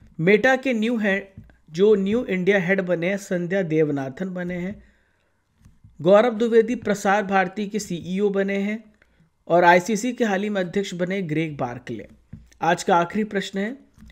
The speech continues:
अबू धाबी ग्रैंड प्रिक्स को हाल ही में किसने जीता है? तो अबू धाबी के ग्रैंड प्रिक्स को हाल ही में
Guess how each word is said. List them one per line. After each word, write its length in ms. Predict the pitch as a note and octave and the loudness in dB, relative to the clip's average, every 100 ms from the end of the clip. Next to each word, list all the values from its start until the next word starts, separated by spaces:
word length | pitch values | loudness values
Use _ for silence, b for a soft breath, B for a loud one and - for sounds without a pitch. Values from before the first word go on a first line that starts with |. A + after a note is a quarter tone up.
| b b b b - | b b b b 2
अबू 320 | F#3 G3+ C#4 | 4 4 2
धाबी 460 | A#3+ A3+ G#3+ G#3+ B3+ | 2 2 2 0 0
ग्रैंड 420 | G3 F#3+ F#3+ F3+ | 4 4 4 0
प्रिक्स 220 | G#3 G#3+ | -2 -2
को 200 | - A#3+ | -2 -2
हाल 260 | G#3 E3+ E3+ | 2 2 4
ही 80 | G#3 | 0
में 140 | A3 | -2
किसने 400 | G#3 F#3 - G3 | -4 -6 -4 -4
जीता 340 | E3+ C#3 - C3 | -4 -6 -6 -8
है? 160 | C3+ | -8
तो 160 | - F3+ | -6 -4
अबू 380 | - E3+ F#3+ A3+ | 0 0 0 0
धाबी 400 | G3 F3+ G3+ G#3 | 0 0 -2 -4
के 180 | A3+ | -4
ग्रैंड 400 | G3 F3 D#3+ E3+ | -4 0 0 0
प्रिक्स 280 | - F#3+ - | -4 -6 -6
को 140 | - F#3+ | -6 -6
हाल 260 | D3 C#3+ | -4 -2
ही 120 | F3+ | -2
में 220 | E3 C#3+ | -2 -4